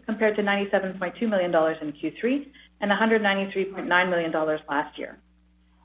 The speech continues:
Quarterly adjusted net income was sixty-three point two million dollars or twenty-two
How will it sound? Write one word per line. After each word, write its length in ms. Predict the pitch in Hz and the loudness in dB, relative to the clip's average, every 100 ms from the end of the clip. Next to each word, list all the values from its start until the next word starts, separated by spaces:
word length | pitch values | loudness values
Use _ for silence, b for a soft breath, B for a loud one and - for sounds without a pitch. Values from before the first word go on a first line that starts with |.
| - | 2
Quarterly 420 | 277 285 294 277 | 4 6 6 6
adjusted 480 | 208 208 208 - 208 | 6 4 2 -2 2
net 180 | 196 | 2
income 320 | 190 208 262 262 | 2 0 0 2
was 120 | 180 | 0
sixty-three 460 | 196 196 196 - 185 | -2 -6 -8 -2 -4
point 280 | 180 160 - | -2 -8 -2
two 120 | 226 | 0
million 240 | 214 196 | 2 2
dollars 340 | 190 196 233 196 | 2 2 2 0
or 60 | |
twenty-two 420 | 175 196 190 190 | -6 -6 -6 -8